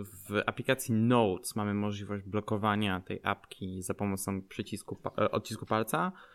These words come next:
Tam jakieś u-, małe ulepszenie do CarPlay, a, News i Health i jakiś tam chyba tryb multikont w iPadach dla edukacji.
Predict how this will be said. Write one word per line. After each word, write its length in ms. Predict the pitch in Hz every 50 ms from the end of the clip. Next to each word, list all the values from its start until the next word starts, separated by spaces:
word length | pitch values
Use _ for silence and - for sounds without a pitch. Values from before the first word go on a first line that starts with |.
| - - _
Tam 140 | - 131 131
jakieś 300 | 135 135 135 127 - -
u-, 120 | - - -
małe 560 | 151 143 - 123 131 135 135 143 135 131 123
ulepszenie 460 | - 135 127 120 - - - 123 117
do 100 | 101 104
CarPlay, 840 | 104 - 151 143 143 139 139 - - 131 131 131 127 127 123 120 113
a, 340 | - 92 - - - 104 107
News 1080 | 107 107 101 104 101 92 90 92 101 107 113 120 131 135 131 127 127 123 123 - - - - -
i 160 | - - 123
Health 520 | - - - 123 127 143 165 175 180 180 - - _ _ _ - - _ _ _ -
i 200 | - - 120 120
jakiś 280 | 120 120 - 120 -
tam 300 | - 127 123 120 110 107
chyba 260 | - - 123 110 117 117 - - _ -
tryb 340 | - 123 123 120 123 - -
multikont 840 | 127 123 123 123 123 - 120 - - 120 113 104 104 104 104 -
w 180 | - - - - - - 107
iPadach 400 | 104 - 110 107 95 101 95 87
dla 140 | 92 98 -
edukacji. 720 | - 95 98 98 - - 95 95 - - - - - 117